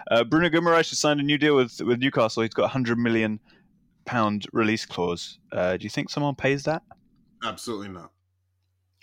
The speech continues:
Speaker 2: Absolutely not.
Speaker 1: Ch-,
Speaker 2: He's
Speaker 1: uh,
Speaker 2: not that
Speaker 1: I mean,
Speaker 2: good.
Speaker 1: Chelsea would.
Speaker 2: He's, I stand corrected. Absolutely, Chelsea will pay that money when Enzo decides, like, he wants to <laughs> get out of there. <laughs>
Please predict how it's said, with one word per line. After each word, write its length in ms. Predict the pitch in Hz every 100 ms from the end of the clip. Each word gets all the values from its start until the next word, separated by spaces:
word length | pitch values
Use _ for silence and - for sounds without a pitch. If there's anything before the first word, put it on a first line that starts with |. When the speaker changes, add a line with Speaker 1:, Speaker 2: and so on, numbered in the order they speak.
| _ 107
Speaker 2:
Absolutely 440 | 101 - 95 85
not. 80 | 98
Speaker 1:
Ch-, 40 |
Speaker 2:
He's 80 | 131
Speaker 1:
uh, 40 |
Speaker 2:
not 140 | 123 98
that 60 |
Speaker 1:
I 40 | 90
mean, 80 | 90
Speaker 2:
good. 160 | 80 _ _ _ _ -
Speaker 1:
Chelsea 380 | 101 120 -
would. 200 | 98 101
Speaker 2:
He's, 120 | 285 277 _ _ _ _ _ _ _ _ - - _ _ _ _ _ _ _ _ _ _ _ _ _ -
I 120 | 127
stand 340 | - 151 135 -
corrected. 500 | 131 117 - 90 _ - _ _ _ -
Absolutely, 560 | 156 165 - 175 143
Chelsea 360 | 139 147 131 127
will 140 | 120
pay 180 | 107 120
that 200 | 110 98
money 260 | 107 110 104
when 140 | 101
Enzo 500 | 104 110 104 101 98 -
decides, 540 | 113 - 101 95 87 92
like, 180 | 95 -
he 80 |
wants 280 | 117 139 -
to 140 | 165 160 -
<laughs> 180 | - -
get 160 | 147 147
out 140 | 147 156
of 0 | 160 175 -
there. 100 | 190 - -
<laughs> 1500 | - 160 - - _ - - - _ _ _ _ - - -